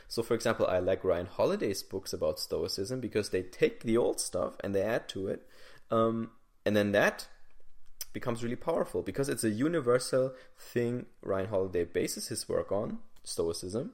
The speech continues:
which is very old, very good, very proven, and then adds to that. So, a-, and you can do the same thing even if you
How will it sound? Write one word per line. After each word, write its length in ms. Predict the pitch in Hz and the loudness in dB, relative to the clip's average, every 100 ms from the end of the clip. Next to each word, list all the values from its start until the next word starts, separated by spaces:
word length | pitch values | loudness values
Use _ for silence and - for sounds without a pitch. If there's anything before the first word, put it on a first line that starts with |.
| - | -12
which 160 | - | -12
is 80 | - | -6
very 240 | 85 87 - | -4 -4 -2
old, 280 | 92 110 - | 0 0 -2
very 240 | 80 95 | -8 -8
good, 260 | - 113 - | -2 -4 0
very 160 | 87 | -4
proven, 480 | - - 95 123 170 - - - - - - - | -4 -4 -2 -2 -4 -10 -20 -20 -20 -20 -20 0
and 180 | 120 139 | 2 4
then 200 | 123 120 | 2 2
adds 260 | 85 101 - | 0 -2 -2
to 80 | 98 | -2
that. 260 | 98 - - - - - - | -2 -4 -14 -20 -20 -20 -2
So, 340 | 131 127 - - | 4 4 2 -4
a-, 160 | 120 - | -4 -2
and 100 | 147 | -2
you 60 | |
can 120 | 190 185 | 0 2
do 60 | |
the 100 | 156 | 2
same 260 | 139 135 151 | 4 2 0
thing 240 | 131 123 | -2 -2
even 220 | 117 135 | -4 -4
if 140 | 151 - | -6 -2
you 400 | 117 110 104 | 2 2 0